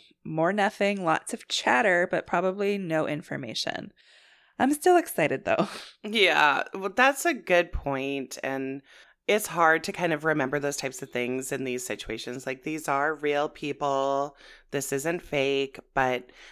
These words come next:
Speaker 2: the fact this woman even alluded she may try to reconcile with Ralph after what we have seen from this man is making my
Speaker 1: Mm.
Speaker 2: stomach,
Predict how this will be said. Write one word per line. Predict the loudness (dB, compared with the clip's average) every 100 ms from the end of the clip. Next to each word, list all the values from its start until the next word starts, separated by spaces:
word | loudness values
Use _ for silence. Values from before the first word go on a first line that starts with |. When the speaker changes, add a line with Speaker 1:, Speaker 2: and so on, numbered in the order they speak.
| -8 -2
Speaker 2:
the | 0 -2 -4
fact | 0 2 2 -4 -16 -10
this | -8 -6 -6
woman | -4 -4 -4 -6 -6
even | -6 -4
alluded | -2 -2 -2 -2 -4 -4
she | -6 -4
may | -2 -2 -2 -4
try | -8 -6 -6
to | -6 -6
reconcile | -6 -6 -2 0 2 2
with | -2 -8 -4
Ralph | 0 2 0 -2 -10 _ _ _ 4
after | 4 2 -2
what | 0 -2 -2
we | -6
have | -6
seen | -8 -8 -6 -6
from | -6 -6 -6
this | -8 -8
man | -8 -6 -8 -10 -12 -20 -20 _
is | -4 -2
making | -2 -2 -2 -2 0
my | -2
Speaker 1:
Mm. | -4 -8 -8 -4
Speaker 2:
stomach, | -2 -2 -2 -4 -8